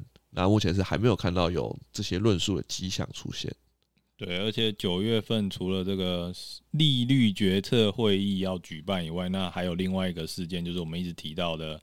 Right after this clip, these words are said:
Speaker 2: The Merge 也要在九月六号正式开始。可能大家就是稍微要多多关注这两个议题，因为毕竟现在我们都觉得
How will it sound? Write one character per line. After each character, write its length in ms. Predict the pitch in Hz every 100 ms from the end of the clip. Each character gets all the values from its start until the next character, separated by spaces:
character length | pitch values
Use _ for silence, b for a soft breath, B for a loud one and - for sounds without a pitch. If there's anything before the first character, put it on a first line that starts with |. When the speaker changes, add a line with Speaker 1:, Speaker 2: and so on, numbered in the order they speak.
| _ _ _ -
Speaker 2:
The 140 | 90
Merge 320 | 87 117 95 - - _ _
也 160 | 87 80
要 580 | 92 92 87 82 80 87
在 220 | 113 95
九 240 | - 82
月 140 | 90 104
六 180 | 101 90
号 220 | 98 85
正 260 | - 92
式 180 | 87 90
开 280 | 82 78 80
始。 200 | - - - _ _
可 160 | - 101
能 180 | 101
大 140 | 113 120
家 180 | 117 110
就 140 | 113
是 60 | 104
稍 520 | - - - 117 117
微 280 | 113 92 92
要 220 | 101 98
多 280 | - 95 92
多 240 | - 92
关 320 | 90 92 87
注 220 | 85 87 80
这 140 | 95
两 160 | 80 76
个 80 |
议 160 | 90 85
题， 180 | - 78
因 80 | 101
为 80 |
毕 180 | 104 107
竟 320 | 95 101 95
现 160 | 92 117
在 80 | 107
我 120 | 90
们 80 | 85
都 160 | 92
觉 160 | 87 85
得 360 | 82 80 78